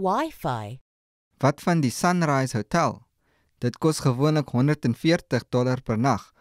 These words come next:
Speaker 2: maar nou is daar 'n promosie en ons kan een nag daar bly vir negentig dollar.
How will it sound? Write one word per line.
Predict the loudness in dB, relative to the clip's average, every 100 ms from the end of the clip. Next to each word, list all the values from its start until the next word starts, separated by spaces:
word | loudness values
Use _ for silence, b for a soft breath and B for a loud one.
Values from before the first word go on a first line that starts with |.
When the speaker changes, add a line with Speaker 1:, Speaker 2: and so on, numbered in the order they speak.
| b b
Speaker 2:
maar | -2 0
nou | 4 4 2
is | 2
daar | 2 2
'n | -2
promosie | -2 2 2 2 -2 -6 -8 -10
en | -6
ons | -4 -2
kan | -4 -2
een | 0 2
nag | 2 0 -2
daar | -4 -4
bly | -2 0 -2
vir | -4 -4
negentig | 0 0 0 -6 -2
dollar. | -2 -2 -6